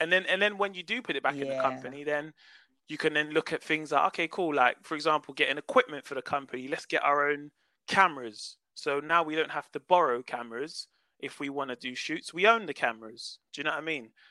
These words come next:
Speaker 2: Oh,
Speaker 1: Um,
Speaker 2: sick.
Speaker 1: why don't we get really good computers? So if we wanna start editing, we can do that ourselves. Um, have a space. We need a space to work in. Where are we gonna do it?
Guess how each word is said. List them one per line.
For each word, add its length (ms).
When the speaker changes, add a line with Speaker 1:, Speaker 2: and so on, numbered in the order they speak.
Speaker 2:
Oh, 140
Speaker 1:
Um, 640
Speaker 2:
sick. 80
Speaker 1:
why 200
don't 160
we 80
get 320
really 220
good 200
computers? 540
So 100
if 200
we 60
wanna 280
start 320
editing, 520
we 80
can 180
do 180
that 160
ourselves. 560
Um, 380
have 160
a 40
space. 520
We 80
need 140
a 40
space 380
to 120
work 260
in. 80
Where 120
are 20
we 80
gonna 160
do 200
it? 180